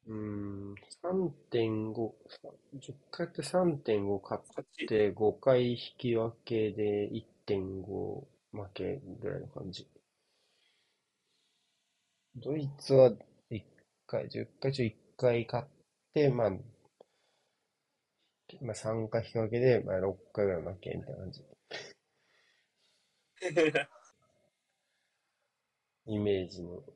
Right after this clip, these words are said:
Speaker 1: 割合の分散のイメージとしては。
Speaker 2: まあ、でもコスタリカは勝たれなければいいっていうか、日本の戦だと、引き分けなら得失点絶対日本が、得失点勝負になった場合は絶対日本上だろうし。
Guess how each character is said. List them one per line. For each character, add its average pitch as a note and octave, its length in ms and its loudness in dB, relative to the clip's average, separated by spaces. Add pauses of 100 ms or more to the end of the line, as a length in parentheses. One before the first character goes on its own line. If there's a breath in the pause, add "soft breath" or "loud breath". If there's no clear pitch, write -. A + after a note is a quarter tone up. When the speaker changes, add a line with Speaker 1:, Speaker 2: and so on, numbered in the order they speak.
Speaker 1:
割 G#2 360 -2
合 G2 160 -2
の F#2+ 140 -6
分 F#2+ 220 -6
散 F#2 260 -8
の F#2+ 80 -6
イ F#2+ 60 -6
メ F#2 140 -6
ー E2+ 80 -8
ジ E2 80 -18 (100)
と - 80 -14
し - 140 -10
て C#3 60 -18
は。 - 60 -20 (1000)
Speaker 2:
ま C#4 220 4
あ、 D#3 120 2
で A#2+ 80 -6
も A2+ 140 -8 (100)
コ C3 80 -14
ス - 240 -18
タ - 120 2
リ F3 120 -8
カ A2+ 160 -4
は G#2+ 280 -2 (440)
勝 - 160 -12
た F#3 120 2
れ A#3+ 100 2
な F#3+ 120 0
け A#2 140 -10
れ A2 100 -4
ば A2 100 -2
い A2+ 40 -4
い - 20 -6
っ - 40 -16
て - 120 -16
い - 40 -14
う - 20 -12
か、 G2+ 80 -12
日 A2+ 80 -12
本 A#2+ 180 -8
の A#2+ 60 -10
戦 A#2 180 -8
だ G#2 80 -8
と、 - 120 -10
引 - 120 -14
き - 80 -2
分 G3 100 2
け A3+ 80 4
な A3+ 60 6
ら E3 100 0
得 - 160 -8
失 - 180 -12
点 B2 180 0
絶 - 180 -14 (120)
対 C#3+ 200 -4
日 D3 80 -4
本 D3+ 200 -2
が、 A2 160 -8 (720)
得 D3 120 -2
失 - 80 -10
点 G3 80 -2
勝 G3 160 -2
負 F#3 60 -2
に D#3+ 40 -4
な F3 60 0
っ - 60 -12
た F3 100 -6
場 F3 100 4
合 F3 160 6
は F3 80 4
絶 - 240 -10
対 A#2 160 -4
日 A2+ 120 -12
本 A#2 280 -8 (1300)
上 A#2+ 220 2
だ G#2+ 140 2
ろ F#2+ 160 -6
う - 40 -18
し。 - 260 -12